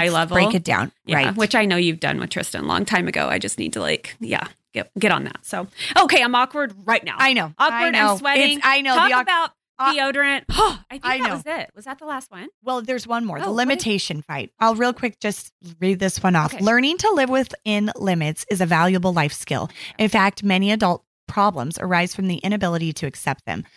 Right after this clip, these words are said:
Speaker 1: Screen time limits, dietary limits, activity limits, and schedule limits are all good."
Speaker 2: That is genius.
Speaker 1: Yes, and
Speaker 2: Just
Speaker 1: I
Speaker 2: have
Speaker 1: love
Speaker 2: some
Speaker 1: that.
Speaker 2: self-control.
Speaker 1: And I think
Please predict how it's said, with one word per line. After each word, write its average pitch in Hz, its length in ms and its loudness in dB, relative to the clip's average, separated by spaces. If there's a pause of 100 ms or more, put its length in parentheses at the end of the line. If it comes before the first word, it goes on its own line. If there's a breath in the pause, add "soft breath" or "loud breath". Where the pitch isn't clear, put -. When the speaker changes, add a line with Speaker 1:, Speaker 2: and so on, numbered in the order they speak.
(140)
Speaker 1:
Screen 277 320 2
time 262 240 2
limits, 240 400 0
dietary 190 500 2
limits, 185 400 0
activity 180 460 -2
limits, 170 420 0
and 175 100 -2
schedule 233 400 0
limits 147 400 -4
are 160 140 -2 (100)
all 156 360 2 (140)
good." - 360 -4
Speaker 2:
That 202 300 -6 (100)
is 185 460 2 (260)
genius. 160 840 0
Speaker 1:
Yes, 147 260 -8
and - 140 -2
Speaker 2:
Just 240 180 4
Speaker 1:
I 247 40 -2
Speaker 2:
have 254 200 4
Speaker 1:
love 247 100 -6
Speaker 2:
some 139 140 2
Speaker 1:
that. - 140 2
Speaker 2:
self-control. 185 880 -4
Speaker 1:
And 277 120 2
I 285 120 0
think 403 260 -12